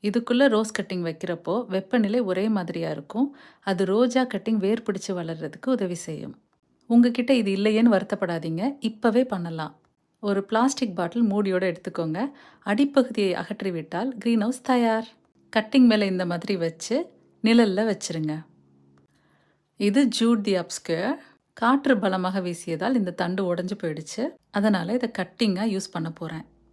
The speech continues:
நாலு இலை நோடு இருக்கணும். ஒண்ணு, ரெண்டு, மூணு, நாலு. அங்க ஆங்கிள் கட். மேல இருக்க இலைகள்ல ரெண்டு இலைகள் மட்டும் வச்சுட்டு மத்த எல்லாத்தையும் எடுத்துடுறேன். மேல் தோலை லேசா சுரண்டி விட்டு கிரீன் ஹவுஸை திறந்து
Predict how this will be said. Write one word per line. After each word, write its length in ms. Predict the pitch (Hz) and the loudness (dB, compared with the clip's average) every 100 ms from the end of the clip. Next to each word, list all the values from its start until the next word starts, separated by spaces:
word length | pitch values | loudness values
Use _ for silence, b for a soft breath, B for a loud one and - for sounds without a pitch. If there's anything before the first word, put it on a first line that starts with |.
| _ _ _ _ _ | _ _ _ _ _
நாலு 520 | 202 202 208 247 269 233 | 0 4 6 6 6 4
இலை 200 | 202 196 | 2 0
நோடு 320 | 180 170 160 | 0 -2 -4
இருக்கணும். 380 | 170 160 233 254 | -4 -2 -2 -2
ஒண்ணு, 360 | 175 170 175 220 | -4 -4 -4 -4
ரெண்டு, 460 | 196 170 165 226 | -4 -6 -4 -2
மூணு, 460 | 233 170 165 196 277 | 0 -2 -4 -2 -2
நாலு. 480 | 180 160 151 139 - _ _ _ _ - | -2 -4 -4 -6 -10 _ _ _ _ -6
அங்க 320 | 190 202 - | -2 -2 0
ஆங்கிள் 360 | 190 185 165 160 | -2 -2 -4 -6
கட். 420 | - - - - - _ _ _ _ _ _ _ _ _ | -12 -12 -14 -14 -20 _ _ _ _ _ _ _ _ _
மேல 360 | - 208 254 269 | -2 4 6 6
இருக்க 260 | 233 233 196 | 4 0 0
இலைகள்ல 440 | 190 190 175 240 | 0 -2 -2 0
ரெண்டு 320 | 202 196 226 | 0 0 2
இலைகள் 340 | 214 202 214 202 | 2 0 -2 -4
மட்டும் 280 | 170 196 | -4 -4
வச்சுட்டு 480 | 165 165 - 190 277 339 _ | -6 -6 -10 -4 -4 -6 _
மத்த 240 | 202 208 233 | -2 0 2
எல்லாத்தையும் 800 | 220 190 185 180 165 196 269 190 | 2 0 -2 -4 -4 2 2 2
எடுத்துடுறேன். 440 | - 175 - 180 - _ _ _ _ _ - | -2 -6 -6 -10 -14 _ _ _ _ _ 0
மேல் 320 | 214 262 294 | 4 4 6
தோலை 360 | 277 220 202 185 | 4 4 2 0
லேசா 280 | 190 208 | -2 -2
சுரண்டி 400 | 233 196 185 180 | -2 -2 -2 -2
விட்டு 500 | 165 156 175 214 277 - | -4 -6 -4 -4 -6 -8
கிரீன் 320 | 185 254 285 | 2 8 8
ஹவுஸை 280 | 240 214 185 | 8 2 -6
திறந்து 680 | - 160 156 156 196 285 | -6 -6 -4 -2 -2 -2